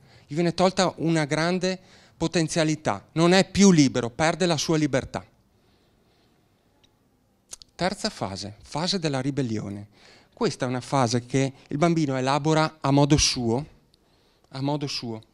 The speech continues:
e dipenderà molto dall'entità di questo trauma, s-,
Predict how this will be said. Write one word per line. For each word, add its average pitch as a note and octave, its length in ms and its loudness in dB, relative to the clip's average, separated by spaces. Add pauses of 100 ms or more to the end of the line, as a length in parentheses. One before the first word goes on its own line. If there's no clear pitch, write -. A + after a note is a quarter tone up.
(480)
e D#3 60 -4
dipenderà G3 460 2
molto E3 400 0
dall'entità E3+ 800 2
di D3+ 100 0
questo C#3+ 300 -2
trauma, C3 580 0 (960)
s-, - 160 -18